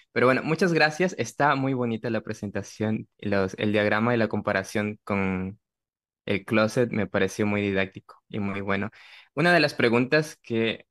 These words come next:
no es que te quiera hacer, sino más bien te tengo que hacer, porque yo como científico básico <laughs> también tengo este conflicto que siempre te preguntan, "¿y eso para qué sirve?". Y a mí no me gusta porque, o sea, siento que la ciencia básica va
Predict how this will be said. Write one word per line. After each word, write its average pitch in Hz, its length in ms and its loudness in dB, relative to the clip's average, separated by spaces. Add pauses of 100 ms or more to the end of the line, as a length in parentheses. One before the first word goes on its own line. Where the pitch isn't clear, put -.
(240)
no 139 140 2
es 165 80 -2
que 196 100 2
te 123 180 -2
quiera 127 220 2
hacer, 123 260 -2
sino 110 200 -2
más 110 160 0
bien 113 180 -2
te 107 100 -6
tengo 123 360 0
que 101 120 -2
hacer, 110 360 -4 (300)
porque 113 300 -2
yo 113 180 0
como 117 440 0
científico 113 540 -4
básico 113 460 -2
<laughs> - 100 -2
también 110 240 2
tengo 113 180 0
este 110 200 -8
conflicto 110 520 -2
que 104 100 -2
siempre 110 360 -2
te 107 120 -4
preguntan, 101 560 -2
"¿y 143 180 -4
eso 185 240 0
para 120 200 0
qué 120 180 -8
sirve?". 104 480 -2 (340)
Y 110 260 0
a 120 160 0
mí 135 120 0
no 151 80 2
me 131 100 2
gusta 123 240 0
porque, 110 320 -4
o 110 80 -4
sea, 117 300 2 (160)
siento 131 340 -6
que 120 100 0
la 107 280 0
ciencia 120 460 -2
básica 113 500 -2
va 101 340 -2